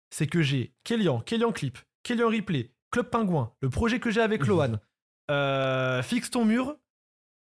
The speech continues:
Speaker 1: et ma vie personnelle à gérer.
Speaker 2: Ouais.
Speaker 1: Et moi, et ma société à gérer. Et c'est déjà énorme.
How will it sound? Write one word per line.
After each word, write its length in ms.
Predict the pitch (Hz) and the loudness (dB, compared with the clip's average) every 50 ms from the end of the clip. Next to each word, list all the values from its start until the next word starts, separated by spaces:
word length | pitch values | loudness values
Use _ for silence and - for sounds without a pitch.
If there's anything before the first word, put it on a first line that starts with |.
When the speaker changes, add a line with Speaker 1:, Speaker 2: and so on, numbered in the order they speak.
| _ _ _ _ _ - | _ _ _ _ _ 2
Speaker 1:
et 200 | 170 175 180 175 | 4 4 6 6
ma 200 | 175 185 175 175 | 6 6 6 6
vie 160 | 170 220 240 | 4 4 2
personnelle 440 | - 262 - - - 226 240 247 240 | 2 0 0 2 2 2 4 4 4
à 60 | 226 | 4
gérer. 360 | 175 202 180 151 120 - _ _ _ _ _ _ _ - - | 4 2 2 0 -2 -4 _ _ _ _ _ _ _ -8 -4
Speaker 2:
Ouais. 240 | 127 117 110 101 101 - _ _ _ _ | -2 -2 -2 -2 -4 -10 _ _ _ _
Speaker 1:
Et 100 | - 180 | 2 4
moi, 140 | 180 202 214 | 4 4 4
et 40 | 202 | 4
ma 120 | 190 196 | 4 4
société 280 | 175 185 175 214 185 - | 4 2 0 0 0 2
à 100 | 214 202 | 2 4
gérer. 300 | 185 196 165 139 123 - _ _ _ _ _ _ _ _ - | 4 2 2 0 -2 -6 _ _ _ _ _ _ _ _ 0
Et 100 | 185 180 | 2 2
c'est 180 | 160 - 202 190 | 2 4 2 4
déjà 460 | 170 190 151 196 226 269 285 - - _ _ _ - | 4 4 4 4 2 2 0 -4 -14 _ _ _ 0
énorme. 480 | 254 277 262 233 196 147 135 131 123 | 2 2 4 4 4 4 2 0 -2